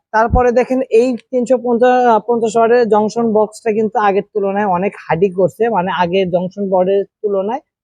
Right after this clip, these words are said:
আহ, অনেক হাই কোয়ালিটির জংশন বক্স দিছে। এই এখানে যে মাঝখানে জংশন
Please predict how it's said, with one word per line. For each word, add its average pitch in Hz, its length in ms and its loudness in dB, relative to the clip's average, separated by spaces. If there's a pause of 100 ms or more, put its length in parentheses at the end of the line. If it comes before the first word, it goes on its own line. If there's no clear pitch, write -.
(200)
আহ, 165 180 -2 (100)
অনেক 185 300 -2
হাই 170 180 0
কোয়ালিটির 190 460 -2
জংশন 170 380 -4
বক্স 156 320 -2
দিছে। 151 220 -8 (480)
এই 175 160 -2 (120)
এখানে 190 300 -2
যে 196 100 4 (200)
মাঝখানে 185 460 -2
জংশন 196 380 -2